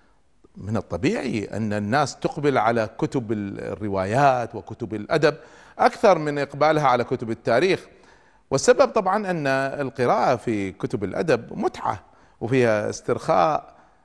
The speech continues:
بينما القراءة في كتب التاريخ، خاصة لما تكون المراجع الأصلية،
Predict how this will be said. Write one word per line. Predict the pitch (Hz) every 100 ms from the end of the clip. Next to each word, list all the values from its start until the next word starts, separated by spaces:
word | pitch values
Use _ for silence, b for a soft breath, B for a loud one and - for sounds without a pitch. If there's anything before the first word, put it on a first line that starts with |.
| -
بينما | 120 123 120
القراءة | 113 120 131 170
في | -
كتب | 120 - 107
التاريخ، | 104 - 104 139 156
خاصة | - 226 - 156
لما | 139 135
تكون | 123 - 120
المراجع | 107 123 135 120 107
الأصلية، | 113 104 123 147 131 113